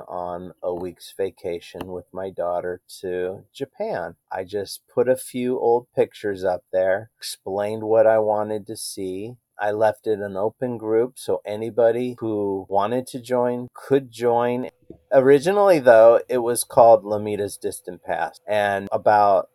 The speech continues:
a month into it, I kept having to explain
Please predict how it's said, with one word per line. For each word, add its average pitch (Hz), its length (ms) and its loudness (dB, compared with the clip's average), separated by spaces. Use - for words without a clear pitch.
a 104 80 -4
month 104 360 -4
into 104 340 -2
it, 92 180 -2
I 95 200 -10
kept 95 340 -2
having 92 440 -6
to 90 300 -12
explain 98 540 -10